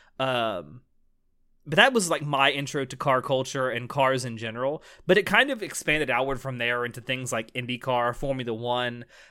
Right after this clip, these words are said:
Um, and I'm still, like, I'm still a big fan of motorsports in general. Um, although more recently, I've gotten away from, like,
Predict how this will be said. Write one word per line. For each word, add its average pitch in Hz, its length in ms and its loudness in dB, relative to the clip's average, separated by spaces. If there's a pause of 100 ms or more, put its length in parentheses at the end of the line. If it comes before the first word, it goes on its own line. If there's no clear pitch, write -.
(120)
Um, 107 560 -6 (100)
and 135 80 2
I'm 147 80 2
still, 196 280 8
like, 156 200 4
I'm 151 80 -2
still 277 200 0
a 208 40 4
big 143 240 2
fan 135 240 2
of 120 80 -2
motorsports 127 720 -2
in 135 160 -4
general. 123 500 -4 (220)
Um, 123 500 -2 (560)
although 160 240 6
more 165 240 10
recently, 147 580 -2
I've 123 220 0
gotten 139 300 2
away 123 320 -2
from, 135 260 -6
like, 113 260 -4